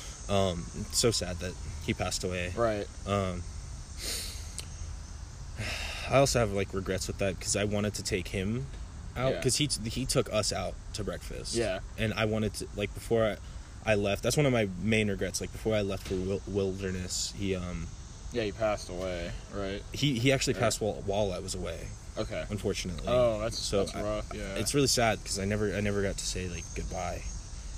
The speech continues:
Speaker 1: You know, I never got to pay
Speaker 2: Right.
Speaker 1: him back.
Speaker 2: Yeah.
Speaker 1: Um, and that's just something that I'll, uh,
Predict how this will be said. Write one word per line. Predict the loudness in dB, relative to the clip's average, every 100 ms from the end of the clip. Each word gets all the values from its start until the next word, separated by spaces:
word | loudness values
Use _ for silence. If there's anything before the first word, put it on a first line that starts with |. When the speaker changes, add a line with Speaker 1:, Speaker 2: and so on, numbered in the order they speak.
| -2
Speaker 1:
You | 2
know, | 2
I | 2
never | 2 2
got | 0
to | -2
pay | -4 -6 -2
Speaker 2:
Right. | 4 4 4
Speaker 1:
him | 2
back. | 0 0 -2 -6 -10 -10 -12 -8
Speaker 2:
Yeah. | -2 0 -2 4
Speaker 1:
Um, | 6 6 4 0 -4 -8 -8 -8 -10 -10 -2
and | 4
that's | 6
just | 6 8
something | 6 6 6
that | 8 6 2 -8 -6 -8 -8 -8 -10 0
I'll, | 4 6 6
uh, | 4 2